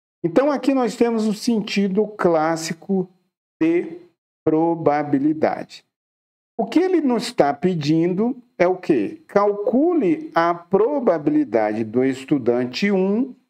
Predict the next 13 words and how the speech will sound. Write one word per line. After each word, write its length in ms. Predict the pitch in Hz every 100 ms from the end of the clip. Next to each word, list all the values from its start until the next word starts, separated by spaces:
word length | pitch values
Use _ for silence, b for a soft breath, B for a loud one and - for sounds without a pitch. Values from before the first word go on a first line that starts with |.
| _ _ _ _ _ -
ter 420 | 285 339 214 -
sido 680 | - - 147 139 123 131 - _ _ _ _ _ _ _ _ -
de 80 | 139
medicina, 960 | 143 143 196 - 208 175 190 262 - - _ _ _ _ _ _ _ _ -
dado 640 | 135 127 175 208 202 233 240
que 420 | 147 139 - - _ _ _ _ -
o 240 | 196 202
estudante 960 | 214 320 285 - 185 151 135 139 131 208
dois 640 | 165 135 135 156 - - _ _ _ _ _ _ _ -
também 600 | 240 247 185 185 202 214
foi 600 | - 156 151 156 156 156 - _ _ _ _ _ 139
de 140 | 160
medicina. 880 | 160 147 143 170 165 104 92 95